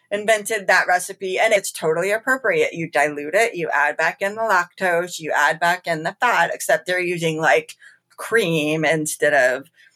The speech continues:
seed oils. But yes, it's very specific. So don't go off of just any random recipe on the internet or something like that,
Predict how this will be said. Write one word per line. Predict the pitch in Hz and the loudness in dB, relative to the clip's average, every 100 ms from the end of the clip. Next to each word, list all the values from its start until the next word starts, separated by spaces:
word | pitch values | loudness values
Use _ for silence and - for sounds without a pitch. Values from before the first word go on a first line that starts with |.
| _ - - | _ -20 -14
seed | - - 160 - | -6 -6 -4 -2
oils. | 117 113 165 165 - - - | 0 0 0 -4 -6 -12 -4
But | 220 208 | 0 4
yes, | 175 190 | 4 2
it's | 180 | -2
very | 190 202 | 0 2
specific. | 202 202 - 175 202 - | 0 -4 -4 -2 -2 -2
So | - 165 | -4 -2
don't | 175 175 135 | 0 0 2
go | 170 | 4
off | 156 151 156 | 4 4 0
of | 151 | -2
just | 151 - | -4 -2
any | 151 147 147 | -2 -2 -2
random | 143 147 143 143 | -4 -4 -6 -2
recipe | 139 - 156 156 | -4 -4 -6 -6
on | 147 | -4
the | 147 | -4
internet | 139 143 143 143 135 | -4 -2 0 0 0
or | 120 113 165 - - - - | 0 -2 -4 -12 -20 -16 -8
something | 147 151 147 | -6 -4 -2
like | 139 - | 0 2
that, | 135 | 2